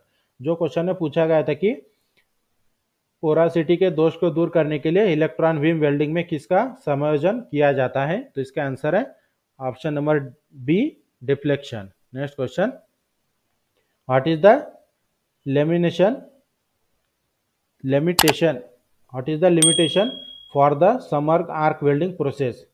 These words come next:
समर्क आर्क वेल्डिंग प्रक्रिया की सीमा क्या है, जो क्वेश्चन में पूछा गया है।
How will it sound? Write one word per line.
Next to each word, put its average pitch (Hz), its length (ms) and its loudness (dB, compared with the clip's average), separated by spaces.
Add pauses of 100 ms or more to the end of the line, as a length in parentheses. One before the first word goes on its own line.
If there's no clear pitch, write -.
(440)
समर्क 156 320 -2
आर्क 147 240 0
वेल्डिंग 160 300 2
प्रक्रिया 147 440 0
की 180 160 -2
सीमा 151 380 -4
क्या 135 180 0
है, 143 100 0
जो 143 180 0
क्वेश्चन 143 320 -8
में 180 180 -4
पूछा 135 300 -2
गया 123 140 -2
है। 98 160 -8